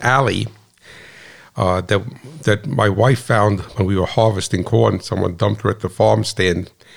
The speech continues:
She was in the hedgerow, and you may remember that story.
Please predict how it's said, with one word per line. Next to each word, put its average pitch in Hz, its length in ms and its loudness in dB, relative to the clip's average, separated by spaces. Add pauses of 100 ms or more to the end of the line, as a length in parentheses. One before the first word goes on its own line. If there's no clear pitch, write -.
(420)
She - 160 -6
was 95 160 -2
in 87 100 -2
the 87 80 0
hedgerow, 95 600 0 (280)
and 101 100 -6
you 90 80 -6
may 92 140 -2
remember 95 480 0
that 85 220 -2
story. 87 420 -4